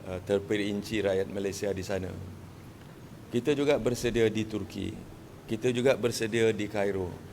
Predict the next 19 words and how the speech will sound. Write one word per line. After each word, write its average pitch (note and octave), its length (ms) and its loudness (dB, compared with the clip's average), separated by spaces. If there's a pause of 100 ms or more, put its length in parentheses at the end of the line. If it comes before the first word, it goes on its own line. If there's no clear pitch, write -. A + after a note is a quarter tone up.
(420)
di F#2+ 160 0
Istanbul, G#2+ 480 2
di G2 160 -2
Cairo. G#2 560 -2 (480)
Dan A2 260 4
juga A2+ 240 6 (240)
misi A#2+ 320 0
kita A#2 400 0
di G#2 160 0
Algeria. A2 400 2
Semua C#3+ 320 0
kita C3 240 0
seram-, A#2 400 0 (320)
semuanya C3+ 400 0
dalam A2+ 240 2
keadaan G#2 320 2
berjaga-jaga. G#2 720 2 (720)
Jika C#3+ 320 2
sekiranya D3 960 4